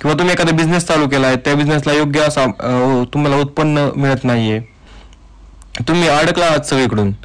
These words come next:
आता काय करायचं हे तुम्हाला काहीच कळत नाहीये, तर अशा वेळी हा उपाय तुमच्यासाठी आहे मित्रांनो. हा एक तंत्र प्रयोग आहे. याने काय होणार? याने आपला जो व्यवसाय आहे त्याला भरभराटी मिळणार. कोणीतरी काहीतरी काळा जादू केलेली असते, त्यामुळे आपला व्यापारही ठप्प झालेला असतो.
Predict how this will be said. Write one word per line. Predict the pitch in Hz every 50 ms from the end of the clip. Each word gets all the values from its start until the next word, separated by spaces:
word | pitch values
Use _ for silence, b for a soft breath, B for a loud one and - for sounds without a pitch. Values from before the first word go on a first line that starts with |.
| B B B B B
आता | - 123 - 139
काय | 139 156 170
करायचं | 175 - 180 180 170 160
हे | 151 151
तुम्हाला | 151 175 170 165 160 156
काहीच | 143 - 160 175 170 -
कळत | - 165 151 139 - -
नाहीये, | 123 113 107 104 101
तर | - - -
अशा | 147 160 - 185
वेळी | 185 185 185
हा | 165 147 151 156
उपाय | 151 156 165 160
तुमच्यासाठी | 151 156 151 - - 156 135 143
आहे | 131 123
मित्रांनो. | 120 110 101 - 107 104 104 104 104 B B B B B
हा | 147 156
एक | 165 175 170 - -
तंत्र | 185 185 190 180 190
प्रयोग | 190 180 180 175 165 160 156
आहे. | 135 117 107 101 98 - - _ b b b b b b b b b b b b
याने | 135 139 147 165 180
काय | 175 190 190
होणार? | 185 160 151 143 135 131 127 131 B B B B B B
याने | - 151 170 185 185 170 156 147 139 - - -
आपला | 143 151 151 - 185 190 190
जो | 185 175 190 185
व्यवसाय | 180 175 185 175 165 151 - 180 170 165
आहे | 147 135 131
त्याला | 123 - - 156 160 151
भरभराटी | 139 139 143 139 143 143 143 139 135
मिळणार. | 127 120 107 104 98 98 - - b b b b b b b -
कोणीतरी | 175 190 196 202 196 196
काहीतरी | 196 196 190 190 190 190
काळा | 185 185 180 175 175
जादू | 170 170 165 160
केलेली | - 160 165 156 156 156
असते, | 151 151 - - 139
त्यामुळे | 131 143 147 147 147 147
आपला | 143 143 147 147 147
व्यापारही | 147 151 143 139 147 143 143 143 139 139 135 127
ठप्प | 123 - - 135 120 - 143
झालेला | 131 123 120 113 110 113
असतो. | 113 113 - - 104 104